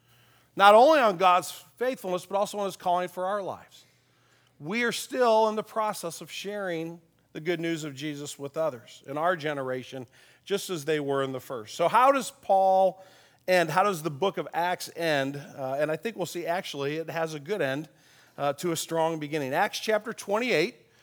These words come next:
we're going to look at verses twenty-three through thirty-one. You can follow along on the screen or in your Bibles or your touchpads, wherever you have the, uh, the Word of God available to you.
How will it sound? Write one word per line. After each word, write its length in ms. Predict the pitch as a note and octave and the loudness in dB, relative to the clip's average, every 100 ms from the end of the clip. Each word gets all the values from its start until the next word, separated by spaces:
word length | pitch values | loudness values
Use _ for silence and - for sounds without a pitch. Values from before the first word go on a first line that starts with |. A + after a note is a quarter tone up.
| _ _ | _ _
we're 80 | E3 | -4
going 120 | F#3 | -2
to 60 | F3 | 0
look 140 | F#3 | 0
at 80 | E3+ | 0
verses 360 | F#3 - E3 - | -2 -4 -8 -10
twenty-three 640 | F3+ F#3+ G#3 - F3+ F#3+ | -4 -2 -2 -4 -4 -4
through 200 | F3 D3+ | -4 -6
thirty-one. 480 | F3 E3 D#3 D#3+ A#3+ | -2 -2 2 2 0
You 80 | G3 | -2
can 40 | |
follow 280 | F3+ D#3+ D#3+ | 4 6 6
along 160 | D#3+ | 2
on 40 | D3+ | 0
the 80 | B2+ | -8
screen 380 | - F3+ A3+ | -8 -4 -2
or 120 | F3+ D3 | -2 -2
in 60 | |
your 80 | C#3 | -6
Bibles 460 | C3 E3 G3+ F#3 D3+ | 0 0 2 -2 -4
or 40 | |
your 200 | C#3 B2 - - - | -6 -8 -14 -20 -4
touchpads, 480 | F#3+ F#3 G#3 A3 D3+ | -4 -2 0 0 0
wherever 240 | D#3 E3 | 0 0
you 140 | E3+ D#3 | 0 0
have 280 | D#3+ D3+ | 0 0
the, 160 | C#3+ C#3+ | -2 0
uh, 100 | C#3+ | 0
the 60 | C#3 | 0
Word 220 | D#3 D#3+ | -2 -2
of 100 | C3 | -2
God 200 | D#3+ D#3 | 0 0
available 340 | C#3 D#3+ F3+ F3+ | 2 2 2 -2
to 120 | B3 | -4
you. 180 | E4 | -4